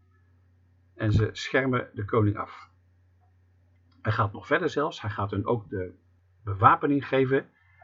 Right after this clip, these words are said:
die koning David, eh, weggelegd had.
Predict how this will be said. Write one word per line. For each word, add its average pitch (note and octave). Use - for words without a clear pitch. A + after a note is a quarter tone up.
die G#2+
koning G#2+
David, G#2+
eh, G2+
weggelegd C#3
had. -